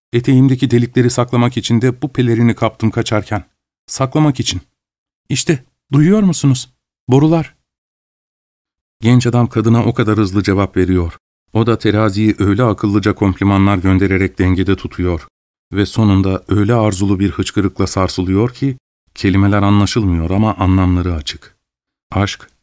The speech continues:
kahkaha, kaçış, kovalayış, ilahi mutluluk. Her biri yumuşak, sevgi dolu anların en gamsız dalgalarında süzülüyor. Ta ki gümüş boruların sesi önce çok uzakta, sonra yavaş yavaş daha yakında,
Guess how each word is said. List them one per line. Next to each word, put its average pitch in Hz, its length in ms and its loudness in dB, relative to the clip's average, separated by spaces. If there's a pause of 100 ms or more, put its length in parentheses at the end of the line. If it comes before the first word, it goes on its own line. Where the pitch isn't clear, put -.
kahkaha, 92 600 -2 (100)
kaçış, - 500 -4 (180)
kovalayış, 90 680 0 (120)
ilahi 92 420 0
mutluluk. 73 600 -6 (640)
Her 139 240 0
biri 123 160 2
yumuşak, 104 580 0
sevgi 117 380 0
dolu 113 180 0
anların 107 500 0 (100)
en 127 260 4
gamsız 104 440 0
dalgalarında 95 640 0
süzülüyor. 78 680 -8 (760)
Ta 143 200 0
ki 135 240 0
gümüş 127 340 2
boruların 113 420 4
sesi 117 460 -2 (380)
önce 127 320 4
çok 139 320 -2
uzakta, 101 540 -2 (320)
sonra 139 400 2
yavaş 127 400 2
yavaş 120 300 0
daha 113 200 2
yakında, 98 600 0